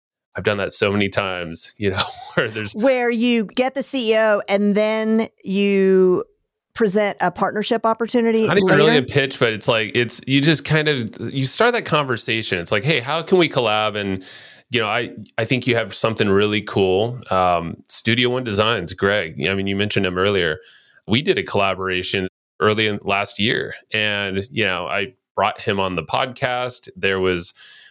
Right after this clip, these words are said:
Speaker 1: we talked and we're like, "Man, there's a lot of cool stuff we can, we can give to my audience, but also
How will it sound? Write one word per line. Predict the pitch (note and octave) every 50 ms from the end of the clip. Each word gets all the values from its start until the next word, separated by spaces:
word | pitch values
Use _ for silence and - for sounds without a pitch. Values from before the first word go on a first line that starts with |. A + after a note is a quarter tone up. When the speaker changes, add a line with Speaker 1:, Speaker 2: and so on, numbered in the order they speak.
| _ _
Speaker 1:
we | G#2 G2
talked | - - G2 G2 A2 A2+ -
and | A2+ G2+
we're | G2+ G2
like, | G2 F#2+ F#2 A2
"Man, | F3 F#3 A2+
there's | G#2 B2+ C3+
a | C3
lot | A#2 A#2 A#2+
of | A#2 G#2+
cool | - - A#2 G#2+
stuff | - - - A#2+ A2+ G#2+ - -
we | A2+ G#2
can, | - G#2+ G#2 G2 G2 G2
we | F2 G#2+ G#2
can | - G2+ G2
give | F2+ F2 A2 A2 A2 G2+ G2 -
to | - A#2 G#2 F#2+
my | F#2+ F#2+ G2+ G#2 G#2
audience, | F#2+ F#2+ G2 F#2+ G2+ G2 G2 G2 G2 G2 -
but | - F#2+
also | F#2+ F#2+ F#2+ - - F#2+ F2+ F2 F2 F2